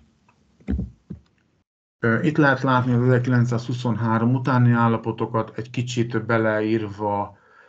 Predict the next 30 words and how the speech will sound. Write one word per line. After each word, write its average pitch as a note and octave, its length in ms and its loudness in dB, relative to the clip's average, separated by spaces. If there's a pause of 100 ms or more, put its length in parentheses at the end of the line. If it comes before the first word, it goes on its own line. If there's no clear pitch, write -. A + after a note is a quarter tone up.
(160)
a G#2 400 0
húszas A#2+ 400 -2
évek A2 340 -2
utáni B2 880 0
részeket, A#2+ 580 -2
és A2+ 120 -2
itt A2+ 140 -4
a A2 40 -2
harmincas A2 540 -4
évekre A2 440 -4
gondolok. G#2+ 640 -2 (300)
Tehát A#2+ 220 -6
itt A#2+ 260 0
egy, A2 220 0 (120)
egy G#2+ 180 -8
bécsi, A#2 720 2 (140)
ö, A2 240 0
képviseletet A2 880 -2
is, G#2+ 300 -4
ö, A2 220 2
előírt A2 500 -2
ez A#2+ 100 -4
az G#2+ 140 -6
engedély, G#2+ 600 0 (420)
hogy, G2+ 200 -2
ö, G#2 200 2
a, G#2+ 480 -2
nem B2 220 2
csak A#2+ 220 0
a A2+ 260 0